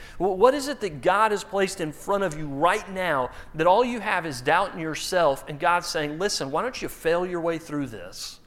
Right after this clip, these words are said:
And I promise if you do it long enough, you're gonna come out with confidence, not in yourself. You'll get there on the way, but if you go all the way through, you'll come out with confidence in God.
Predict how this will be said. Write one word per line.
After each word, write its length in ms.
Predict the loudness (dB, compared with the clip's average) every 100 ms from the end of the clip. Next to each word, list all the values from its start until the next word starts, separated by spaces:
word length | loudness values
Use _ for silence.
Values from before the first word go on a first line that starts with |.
| -20 -20 -20 -20 -20 -20 -20 -20
And 80 | -18
I 40 |
promise 460 | -4 0 2 0 -4
if 140 | -6
you 60 | -6
do 240 | 0 2
it 80 | 2
long 240 | 0 0
enough, 300 | -2 -4 -4
you're 80 | -6
gonna 120 | -6
come 220 | -6 -2
out 160 | -2 -2
with 120 | -8 -12
confidence, 680 | -8 -8 -4 -6 -6 -10 -16 -12 -10 -10 -14 -10
not 200 | -6 -6
in 100 | -6
yourself. 640 | -6 -6 -6 -6 -10 -8
You'll 80 | -6
get 320 | -2 -2 0
there 160 | -2 0
on 120 | 0
the 60 | -2
way, 380 | 0 0 -2
but 120 | -6 -8
if 140 | -8
you 60 | -4
go 180 | -2
all 160 | -2 -4
the 80 | -4
way 160 | -4
through, 460 | -4 -6 -4 -4 -4 -10 -14 -10
you'll 100 | -6
come 140 | -2
out 160 | -2 -4
with 140 | -10
confidence 600 | -4 -4 -4 -10 -10 -12
in 140 | -14 -16
God. 460 | -12 -10 -10 -12